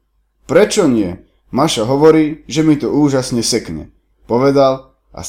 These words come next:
celej sily skrutkoval. "Nuž, len či si jej správne rozumel," zafrfľala som. "Oci, prosím ťa, čo chceš s tou Mašou? Veď sa k tebe nehodí." Otec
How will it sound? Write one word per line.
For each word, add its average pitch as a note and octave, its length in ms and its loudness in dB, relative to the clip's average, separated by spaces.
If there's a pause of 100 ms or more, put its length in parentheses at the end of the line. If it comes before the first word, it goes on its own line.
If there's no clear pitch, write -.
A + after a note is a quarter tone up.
(140)
celej C3 220 4
sily A#2 220 -2
skrutkoval. F#2 720 -10 (1040)
"Nuž, E3 580 2 (560)
len E3 320 2
či C#3+ 140 -4
si C#3+ 160 0
jej C3 80 0
správne C3+ 480 2
rozumel," F#2 500 -4
zafrfľala F#2 640 -8
som. D#2 320 -14 (1000)
"Oci, C#3 540 2
prosím C3 500 0
ťa, G#2+ 320 -4
čo F#3+ 220 0
chceš A#2+ 280 -4
s - 60 -14
tou G#2+ 160 0
Mašou? F2+ 580 -6 (320)
Veď D3 220 0
sa C#3 100 0
k C3 200 -4
tebe G#2+ 180 -4
nehodí." D#2+ 640 -10 (760)
Otec E3+ 260 -2